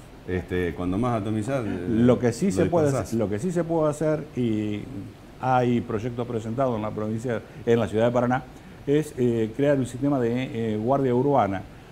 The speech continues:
Speaker 2: que trabajando en conjunto con la policía, articulando diferentes acciones, podemos llegar a identificar los puntos de venta,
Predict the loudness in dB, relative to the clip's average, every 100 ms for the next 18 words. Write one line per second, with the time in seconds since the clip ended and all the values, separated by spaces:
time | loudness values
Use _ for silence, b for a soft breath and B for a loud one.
0 | B -2 -2 0 0 0 0 0 0 0
1 | -2 -2 -2 -2 -2 -2 -4 -2 -2 -2
2 | -4 -2 -2 0 -2 0 0 2 0 0
3 | -2 -2 -2 -2 -4 -6 -6 -4 -4 -4
4 | -8 B B B -2 0 0 -2 0 0
5 | 2 0 0 -4 -2 -2 -2 -2 -2 0
6 | 0 0 0 0